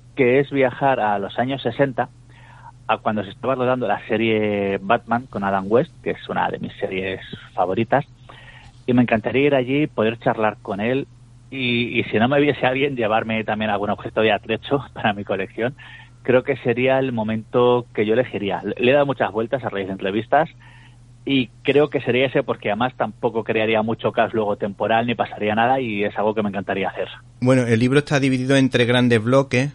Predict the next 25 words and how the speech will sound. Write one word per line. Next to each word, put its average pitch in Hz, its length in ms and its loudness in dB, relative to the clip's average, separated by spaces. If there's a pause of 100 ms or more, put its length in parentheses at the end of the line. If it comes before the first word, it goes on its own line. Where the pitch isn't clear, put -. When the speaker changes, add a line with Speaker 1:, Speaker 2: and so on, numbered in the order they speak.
Speaker 2:
más 110 140 2
o 110 100 2
menos, 120 400 2 (300)
que 113 60 2
hablan 117 280 4
del 104 180 0
pasado, 117 420 0
del 120 120 2
presente 113 400 -4
y 113 60 2
del 107 180 0
futuro. 92 500 -4 (300)
¿Nos 107 100 2
lo 104 120 2
puedes 113 240 4
explicar? 143 420 2 (1700)
Speaker 1:
Sí, 151 160 8
verás, 120 340 2
a 101 80 -2
la 107 140 2
hora 151 200 2
de 127 460 2
preparar 110 400 0
el 113 240 0
libro, 123 460 2